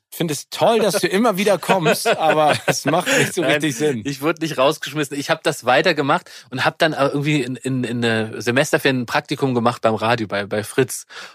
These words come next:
Speaker 2: Und das hat mir so riesen Spaß gemacht und das hat mich so glücklich gemacht. Und das ging auch Gott sei Dank irgendwie immer weiter. Die fanden das ganz gut, was ich da gemacht hab.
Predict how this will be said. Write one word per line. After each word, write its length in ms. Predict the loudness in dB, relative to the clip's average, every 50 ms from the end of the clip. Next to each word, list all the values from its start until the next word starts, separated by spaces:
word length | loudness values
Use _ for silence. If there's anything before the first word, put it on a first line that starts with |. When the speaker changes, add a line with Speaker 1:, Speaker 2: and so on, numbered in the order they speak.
| _ _
Speaker 2:
Und 220 | -4 -2 0 2
das 180 | 2 2 2 0
hat 140 | -2 0 2
mir 100 | 0 0
so 220 | 2 4 2 2
riesen 440 | 2 2 0 0 0 0 0 -2 -4
Spaß 400 | -4 0 2 2 2 2 -2 -4
gemacht 200 | -6 -4 -4 -4
und 60 | -4
das 120 | -4 -4 -6
hat 140 | -6 -4
mich 160 | -4 -4 -4 -2
so 160 | 0 -2 -2
glücklich 500 | 0 0 0 0 0 0 -4 -4 -4 -4
gemacht. 320 | -8 -6 -6 -6 -8 -8 _ -20 -20 -20 -20 -14 -6
Und 80 | -2 -2
das 180 | -2 -2 0
ging 240 | -2 0 0 0 0
auch 180 | 0 -2 -2 0
Gott 160 | -2 -2 0
sei 80 | 0
Dank 120 | 0 0 0
irgendwie 160 | -2 -2 -2
immer 260 | 2 2 2 2 4
weiter. 280 | 4 2 4 4 2 0
Die 120 | -2 -2
fanden 240 | -6 -4 -2 0 0
das 180 | 0 -2 -2 -2
ganz 220 | -4 -4 -6 -6
gut, 180 | -6 -6 0 0
was 160 | 0 0 0
ich 100 | -2 -2
da 120 | 0 0
gemacht 340 | 0 0 -2 -2 -2 -2 0
hab. 180 | -2 -2 -2